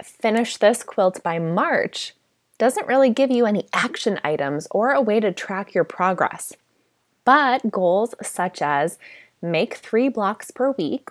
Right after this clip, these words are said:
or "trim triangle squares by Monday" allow you to kind of baby step your way to a finish.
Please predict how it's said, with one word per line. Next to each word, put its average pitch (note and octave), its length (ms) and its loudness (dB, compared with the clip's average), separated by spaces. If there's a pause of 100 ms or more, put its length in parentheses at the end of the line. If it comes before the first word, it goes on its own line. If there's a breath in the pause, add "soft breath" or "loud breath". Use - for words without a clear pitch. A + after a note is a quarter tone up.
or E3 540 4 (340 loud breath)
"trim B3+ 360 0
triangle G#3+ 480 -2
squares G3 380 -2
by E3+ 180 -4
Monday" E3 600 0 (480)
allow C#4+ 440 0
you D4 220 -2
to C#4+ 160 -4
kind C#4+ 220 -4
of G#3 220 -2
baby A#3 340 4
step - 340 2
your E3+ 160 4
way D3+ 160 6
to D#3+ 180 0
a D3+ 40 4
finish. - 540 -6